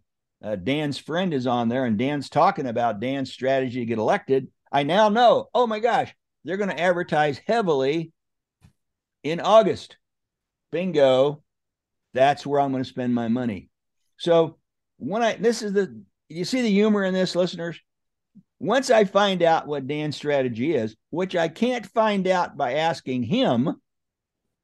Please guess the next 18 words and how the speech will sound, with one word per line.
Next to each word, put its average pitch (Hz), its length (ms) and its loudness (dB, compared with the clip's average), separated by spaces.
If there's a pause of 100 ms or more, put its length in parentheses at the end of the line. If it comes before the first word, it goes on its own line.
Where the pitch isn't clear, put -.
(1120)
I 139 140 -4
can't 190 340 -2
have 190 240 0
a 147 100 -2
strategy 151 640 -2
discussion 147 640 -2
with 107 200 -8
Dan. 107 460 -6 (1600)
I 127 100 -2
could 127 140 2
have 131 160 4
a 101 60 -2
tactical 156 640 -4
discussion. 104 520 -4
I 120 80 -4
could 110 120 -10
say, 120 140 -6
"Dan, 160 500 -6